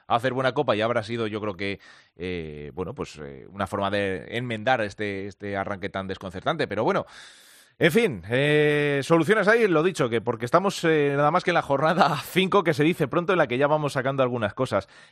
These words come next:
Eh, yo no sé, de lo que ha ocurrido también esta semana, eh, vamos viendo también, por ejemplo,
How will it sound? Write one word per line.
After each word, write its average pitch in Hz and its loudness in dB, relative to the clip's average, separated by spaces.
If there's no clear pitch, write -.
Eh, 123 0
yo 151 2
no 190 4
sé, 196 2
de 127 -2
lo 120 2
que 131 0
ha 139 4
ocurrido 170 2
también 160 0
esta 143 0
semana, 151 2
eh, 104 -6
vamos 143 4
viendo 151 -4
también, 131 0
por 131 0
ejemplo, 127 0